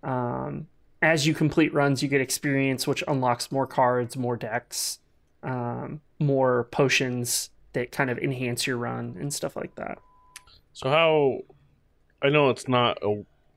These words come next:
Speaker 2: that close, but how close is it to something like Thronebreaker?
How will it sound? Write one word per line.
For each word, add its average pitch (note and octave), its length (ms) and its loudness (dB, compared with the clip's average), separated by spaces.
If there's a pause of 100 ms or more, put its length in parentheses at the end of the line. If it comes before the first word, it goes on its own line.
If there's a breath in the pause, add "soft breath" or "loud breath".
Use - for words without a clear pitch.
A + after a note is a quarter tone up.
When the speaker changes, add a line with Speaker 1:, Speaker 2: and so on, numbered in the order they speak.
(240)
Speaker 2:
that B2 260 4
close, G#2 240 -4
but - 100 -10
how B2 140 4
close - 340 -2
is A2+ 120 -6
it F2 120 -10
to - 80 -14
something E2+ 240 -6
like G2 160 -6
Thronebreaker? - 680 -6